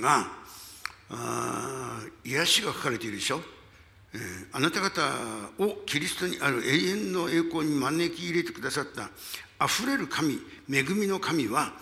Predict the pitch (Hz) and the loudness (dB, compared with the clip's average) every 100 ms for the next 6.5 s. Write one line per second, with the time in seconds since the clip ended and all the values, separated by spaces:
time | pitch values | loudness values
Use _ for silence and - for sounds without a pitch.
0 | - - - - 151 202 226 - 165 120 | -16 -8 2 2 4 4 2 0 -2 -4
1 | - 156 170 - 170 156 127 113 160 - | -2 0 2 2 2 2 2 0 2 0
2 | - - - - - - 123 160 196 - | -2 -14 -16 -16 -16 -10 0 2 2 2
3 | 220 233 220 - 131 120 113 - - 156 | 0 0 -4 -4 -4 -4 -8 -12 -10 -4
4 | 180 233 - - - 175 170 - - - | -2 0 0 0 0 -4 -4 -4 -8 -6
5 | - 165 151 214 202 - 90 - 170 - | -2 0 0 0 0 -2 -2 -2 -2 -2
6 | 208 92 87 - | -4 -4 -6 -6